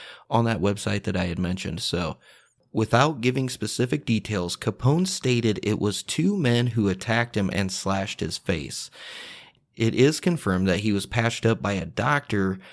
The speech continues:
from a hospital in Brooklyn and not Coney Island, which is what Galluccio has said in his version of the story.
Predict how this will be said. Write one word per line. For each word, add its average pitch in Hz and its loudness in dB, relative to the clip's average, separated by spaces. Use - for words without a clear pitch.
from 110 0
a 107 0
hospital 113 0
in 101 0
Brooklyn 110 2
and 107 -2
not 135 0
Coney 120 2
Island, 110 0
which 117 2
is 110 4
what 113 2
Galluccio 107 4
has 104 -2
said 92 0
in 95 0
his 127 0
version 95 -4
of 90 0
the - -8
story. - -4